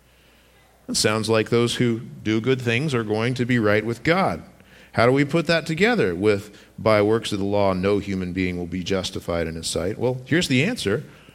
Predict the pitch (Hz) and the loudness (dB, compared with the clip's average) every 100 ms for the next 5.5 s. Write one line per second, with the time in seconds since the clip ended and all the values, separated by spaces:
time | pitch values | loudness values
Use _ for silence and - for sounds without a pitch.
0 | - _ - 175 247 220 214 226 240 302 | -20 _ -2 0 2 0 2 2 2 0
1 | - - - - _ _ _ _ _ _ | -4 -8 -18 -20 _ _ _ _ _ _
2 | _ _ _ _ _ _ _ _ _ _ | _ _ _ _ _ _ _ _ _ _
3 | _ - 131 220 285 170 151 180 190 - | _ -4 2 2 4 2 2 0 -2 0
4 | 254 226 151 175 180 180 117 120 214 196 | 0 2 2 0 -2 -4 -6 0 2 2
5 | 170 170 240 - - | 2 0 -2 -4 -8